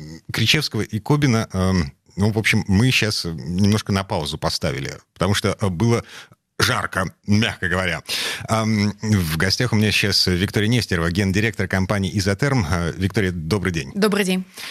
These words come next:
Speaker 1: Ам, вы бизнесмен. Вы занимаетесь промышленным производством в Петербурге.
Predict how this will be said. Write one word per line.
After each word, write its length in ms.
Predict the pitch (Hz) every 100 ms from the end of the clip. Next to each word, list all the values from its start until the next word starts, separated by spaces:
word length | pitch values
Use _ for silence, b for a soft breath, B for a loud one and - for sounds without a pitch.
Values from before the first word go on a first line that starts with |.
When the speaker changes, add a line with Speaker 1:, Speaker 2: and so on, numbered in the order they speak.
| B B
Speaker 1:
Ам, 300 | 110 110 107 - _ _ -
вы 300 | 170 185 - _ _ _ _ 117
бизнесмен. 580 | 123 110 - 165 127 - _ _ _ _ 120
Вы 280 | 113 160 -
занимаетесь 520 | 104 120 147 135 - -
промышленным 500 | 117 120 131 123 120
производством 600 | 107 92 95 - 113 98
в 140 | 87
Петербурге. 680 | - 139 127 107 101 78 -